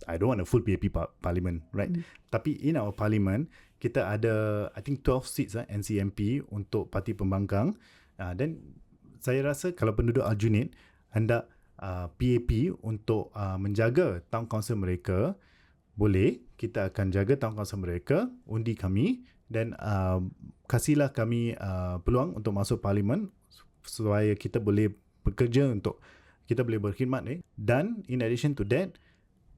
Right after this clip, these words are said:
Speaker 1: parti, parti pekerja boleh jadi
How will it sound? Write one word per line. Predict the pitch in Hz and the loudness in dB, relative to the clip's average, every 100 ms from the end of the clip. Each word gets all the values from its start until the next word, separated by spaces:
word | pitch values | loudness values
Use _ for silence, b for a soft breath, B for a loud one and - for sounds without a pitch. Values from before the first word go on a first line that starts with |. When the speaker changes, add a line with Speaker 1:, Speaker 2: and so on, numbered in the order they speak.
| - _ _ _ | -20 _ _ _
Speaker 1:
parti, | 120 117 127 123 | 0 2 2 2
parti | 123 - 107 127 | -2 -4 -6 -6
pekerja | 113 107 104 151 | -4 -4 0 2
boleh | 120 117 | 2 2
jadi | 117 107 139 | 2 0 -2